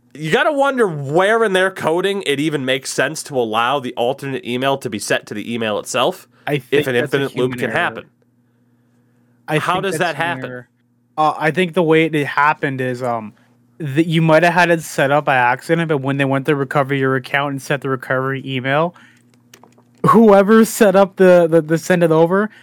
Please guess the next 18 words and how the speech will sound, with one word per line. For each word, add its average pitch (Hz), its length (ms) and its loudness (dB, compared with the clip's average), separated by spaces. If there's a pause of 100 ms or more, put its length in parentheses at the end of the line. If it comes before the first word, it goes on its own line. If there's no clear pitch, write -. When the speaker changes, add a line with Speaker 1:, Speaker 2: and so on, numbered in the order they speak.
(180)
Speaker 2:
set - 480 2
it 196 160 -2
to - 200 -4
your 185 280 4
actual 165 560 2
email, 165 500 0 (840)
and 165 120 2
it 175 100 6
Speaker 1:
That's 117 100 0
Speaker 2:
just, 185 160 4
Speaker 1:
what - 40 0
I 196 40 4
Speaker 2:
like, 170 80 2
'cause 139 60 2
Speaker 1:
think 165 120 0
Speaker 2:
it's 123 180 -2
done 185 140 2
in, - 0 -